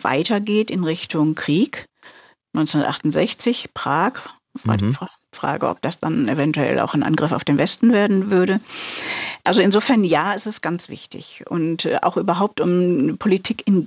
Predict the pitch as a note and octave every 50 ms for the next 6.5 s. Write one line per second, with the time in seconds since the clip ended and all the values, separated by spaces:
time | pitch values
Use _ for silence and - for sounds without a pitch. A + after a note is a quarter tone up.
0 | - E3+ F3 - - - E3 D#3 - - E3 D#3+ F#3+ G#3+ - - - G3+ F3 F3
1 | E3+ E3+ F3 - - F3+ F3+ E3 - - F3+ - - E3 E3+ F#3+ F#3 F#3 - F3+
2 | E3+ - - E3 D#3 - - C4 C#4 C#4 - F#3+ D#3+ - - D3+ - - - -
3 | - - - G3 F#3 E3+ F3+ F#3 F3+ G3 - - F#3 - - - F3 E3 - C3+
4 | D3+ E3 E3+ - E3 F3+ - - - - D#3 D#3+ D#3+ D#3 D3+ - - D#3 F3 C#3
5 | D3 - - E4+ C#4+ - - D#3+ E3 - - D3 - - - - - - - -
6 | - - - - - - - - D#3 F#3